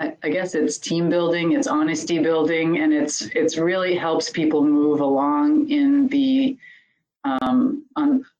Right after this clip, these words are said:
on a continuum of <clears throat> continuing to develop their brain and continuing to ab-, uh, develop their ability to think about problems in a complex way. Um, and, and it is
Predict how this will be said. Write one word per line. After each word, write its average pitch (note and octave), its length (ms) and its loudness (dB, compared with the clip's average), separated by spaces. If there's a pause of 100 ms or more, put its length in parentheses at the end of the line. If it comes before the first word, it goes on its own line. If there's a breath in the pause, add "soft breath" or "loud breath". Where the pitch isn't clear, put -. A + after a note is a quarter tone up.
(400)
on D#3 140 0
a C#3+ 80 -2
continuum D#3 800 0
of D3 280 -6
<clears throat> - 60 -14
continuing E3 840 0
to D#3 120 -2
develop C#3+ 400 -2
their C#3+ 180 -2
brain C#3 420 0 (720 loud breath)
and D4+ 200 0
continuing D#3 600 0
to C#3+ 300 0
ab-, D3 520 -2
uh, D3+ 80 -2
develop D3+ 280 -2 (160)
their C#3+ 180 -2
ability C#3+ 440 0
to D3 180 -2
think D3 260 -2
about C#3 420 -4
problems D3+ 540 -2
in D3 80 0
a C#3+ 100 2
complex C#3+ 600 -2
way. C#3 320 -2 (1500 soft breath)
Um, D4 220 0 (640)
and, F3 120 -2 (400)
and E3 220 -2
it E3 120 2
is D3+ 480 0